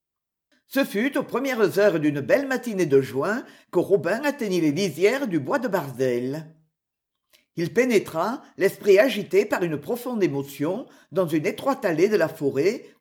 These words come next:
où, bien des fois, hélas, la chère créature dont il devait éternellement pleurer l'absence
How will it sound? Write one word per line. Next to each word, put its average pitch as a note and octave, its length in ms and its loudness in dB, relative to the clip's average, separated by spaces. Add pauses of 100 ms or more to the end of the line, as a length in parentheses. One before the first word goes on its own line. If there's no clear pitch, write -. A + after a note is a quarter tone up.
où, B3+ 140 -2
bien F#3 240 -2
des G#3+ 160 4
fois, F#3 540 -2
hélas, C#3 480 0 (220)
la E3 120 -2
chère C4+ 320 -2
créature G#3 680 2
dont C#3 180 -4
il D3+ 160 -4
devait A#3+ 320 0
éternellement G#3+ 720 -2
pleurer G3 260 -2
l'absence F3 720 -4